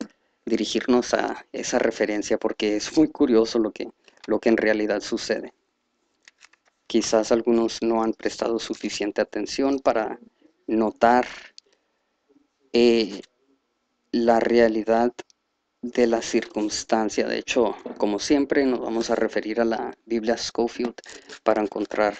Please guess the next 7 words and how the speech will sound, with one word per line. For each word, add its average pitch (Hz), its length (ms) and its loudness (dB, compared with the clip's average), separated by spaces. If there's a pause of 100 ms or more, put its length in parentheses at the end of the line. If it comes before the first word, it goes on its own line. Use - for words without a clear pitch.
la 117 100 -2
escritura, 110 640 -6 (840)
eh, 104 280 -4
un 110 120 -6
poco 104 240 -2
más 107 140 2
rápido. 107 300 -2